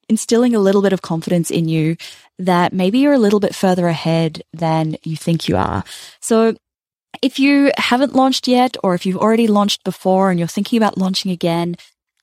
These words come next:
grab my free email series, Five Simple Tweaks to Boost Your Launch Profits. Every day for five days, I will send you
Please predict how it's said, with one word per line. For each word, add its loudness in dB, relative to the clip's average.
grab 2
my 2
free 0
email 2
series, 0
Five 0
Simple -2
Tweaks -4
to -4
Boost -2
Your 2
Launch 0
Profits. -2
Every 2
day 4
for -4
five 0
days, 2
I 2
will 0
send -2
you 2